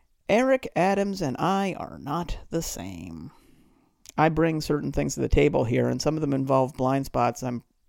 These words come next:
sure I, I am not aware I have. Feedback is always welcome. So, why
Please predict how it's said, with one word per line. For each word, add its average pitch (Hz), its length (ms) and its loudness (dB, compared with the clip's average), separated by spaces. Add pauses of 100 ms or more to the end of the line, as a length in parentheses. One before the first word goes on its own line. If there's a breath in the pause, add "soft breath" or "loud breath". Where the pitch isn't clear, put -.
(180)
sure 139 400 0
I, 127 280 0 (340)
I 127 160 -2
am 123 140 -2
not 120 160 -2
aware 123 420 -2
I 98 80 -2
have. 85 480 -6 (520)
Feedback 165 360 4
is 156 100 -2
always 165 240 2
welcome. 156 440 -2 (1700 soft breath)
So, 214 420 8 (1600 loud breath)
why - 580 -2